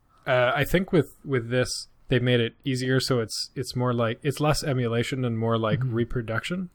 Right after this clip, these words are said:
Speaker 2: Okay.
Speaker 1: 'Cause with Wine, um, like, what an operating system does is there's a, a bunch of programming code, and then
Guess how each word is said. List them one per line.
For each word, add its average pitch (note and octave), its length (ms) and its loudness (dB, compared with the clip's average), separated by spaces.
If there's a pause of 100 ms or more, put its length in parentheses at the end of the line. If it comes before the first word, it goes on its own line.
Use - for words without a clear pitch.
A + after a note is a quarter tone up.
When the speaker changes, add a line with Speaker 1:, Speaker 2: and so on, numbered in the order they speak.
Speaker 2:
Okay. D3 280 -8
Speaker 1:
'Cause D3 160 4
with A#2+ 140 2
Wine, C3+ 480 2 (500)
um, A2+ 520 -2 (360)
like, C#3 180 -2
what D3 120 6
an D3+ 100 4
operating D3+ 320 4
system B2 360 0
does A#2 460 2
is B2 440 -4 (1080)
there's C3 240 2
a, B2 220 4
a C3+ 60 -4
bunch C#3+ 240 0
of B2+ 160 -2 (400)
programming A#2 480 2
code, G#2+ 420 -4
and B2 180 -2
then A2+ 300 -4